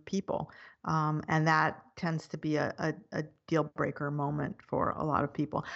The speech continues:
I also think that if the, if your sl-, if the person's behavior is, is impacting your sleep, so a lot of times people get, you know, days and nights m-, mixed up, and they, they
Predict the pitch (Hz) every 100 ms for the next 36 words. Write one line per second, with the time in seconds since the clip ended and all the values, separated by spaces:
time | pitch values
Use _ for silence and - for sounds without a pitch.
0 | - 196 233 285 262 180 - - _ -
1 | 185 175 170 170 - 175 165 - 170 170
2 | 165 165 165 - - _ - - 170 170
3 | 170 190 214 220 214 - 202 - 180 -
4 | - 254 254 240 233 - - 190 190 196
5 | 185 175 165 - - 180 160 - 175 180
6 | 185 185 170 165 175 180 180 - - -
7 | 175 170 - - - - - - - -
8 | - - - 175 165 170 190 170 - 170
9 | 160 165 - 165 160 156 151 160 170 196
10 | 190 - 175 - 165 160 - 165 - -
11 | - - - 151 147 147 - 151 - 147
12 | 143